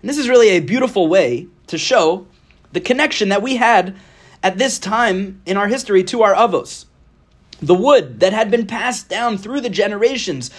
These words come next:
would now serve as the walls of our holiest structure, of the Mishkan, which was designed to be a physical space to bring, bring Hashem's presence into the world. But we can't help but wonder, was that it?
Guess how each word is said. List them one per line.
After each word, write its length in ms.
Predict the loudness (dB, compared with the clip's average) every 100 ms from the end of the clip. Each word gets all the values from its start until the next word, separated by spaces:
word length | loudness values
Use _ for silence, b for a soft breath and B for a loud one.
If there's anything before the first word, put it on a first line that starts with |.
| B
would 120 | -2
now 180 | 0 0
serve 300 | -2 -2 0
as 160 | 0 -2
the 80 | -2
walls 540 | 2 4 4 2 -8 b b b
of 100 | -2
our 120 | 0 0
holiest 420 | -2 -2 -2 -2
structure, 400 | -4 -6 -6 -12
of 100 | -10
the 80 | -4
Mishkan, 460 | -4 -4 -10 -14 -20 b b
which 160 | -4 -2
was 120 | 0
designed 480 | 0 2 2 2 0
to 80 |
be 380 | -4 -2 -4 -6 b b b
a 100 | -6
physical 420 | -4 -4 -4 -4
space 600 | -6 -6 -2 -2 -2 -12 -18 b b
to 60 | -4
bring, 300 | 0 0 -2 -10
bring 260 | 0 2 2
Hashem's 380 | -2 -2 -4
presence 420 | -4 -4 -2 -4 -6
into 300 | -8 -8 -10
the 80 |
world. 320 | -12 -16 -18 -20 _ _ _ _ _ _ _ _ _ _
But 100 | -6
we 80 | -4
can't 260 | 0 0 2
help 240 | 0 0
but 140 | 0 0
wonder, 420 | 0 -2 -6 -12 _ _ b b b
was 160 | -6
that 240 | 0 0 2
it? 300 | 0 -2